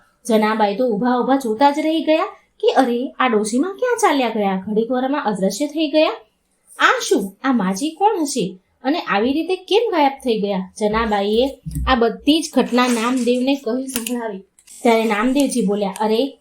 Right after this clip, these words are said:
એ બીજું કોઈ નહીં પણ વિઠ્ઠલ જ હતા. ભગવાન પ્રભુ વિઠ્ઠલ ખુદ તારી મદદે આવ્યા હતા. વિઠ્ઠલ ભગવાન પ્રભુ તને એટલો બધો પ્રેમ કરે છે કે તારી મદદ કરવા માટે તારા બધા જ કપડાં ધોઈ દીધા." "અરે જનાબાઈ,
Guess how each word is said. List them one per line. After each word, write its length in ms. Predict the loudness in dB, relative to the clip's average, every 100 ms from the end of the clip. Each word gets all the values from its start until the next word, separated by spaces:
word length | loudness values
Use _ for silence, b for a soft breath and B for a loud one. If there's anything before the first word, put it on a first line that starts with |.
| _ _ _ _ _ _ -16 -8 2
એ 120 | 4 4
બીજું 240 | 2 2 4
કોઈ 180 | 4
નહીં 300 | 2 0 0 0 -4 _ -2
પણ 180 | 0
વિઠ્ઠલ 360 | 0 -2 0 4 4 2
જ 80 |
હતા. 360 | -2 0 0 -2
ભગવાન 380 | -2 0 0 0
પ્રભુ 320 | 0 0 2
વિઠ્ઠલ 320 | 0 0 -4
ખુદ 240 | -2 -2 0
તારી 320 | 2 2 2
મદદે 480 | 0 2 0 2 2
આવ્યા 240 | 2 0
હતા. 320 | 0 0 -2 B B -4
વિઠ્ઠલ 340 | 0 2 2
ભગવાન 380 | 2 2 0 0
પ્રભુ 260 | 0 0 0
તને 240 | -2 0
એટલો 400 | -2 -4 -4 0
બધો 300 | 2 2 0
પ્રેમ 280 | 2 2 2
કરે 240 | 2 2
છે 340 | 2 0 -2 B B -2
કે 60 | 2
તારી 340 | 4 4 0
મદદ 260 | 0 0 0 2
કરવા 220 | 2 2
માટે 240 | 0 -2
તારા 240 | 0 2 2
બધા 360 | 0 0 0
જ 40 | 0 -4
કપડાં 300 | -2 2 2
ધોઈ 160 | 0 0
દીધા." 380 | 0 -2 -2 -8 _ _
"અરે 220 | 2 2 4
જનાબાઈ, 580 | 0 0 0 0 0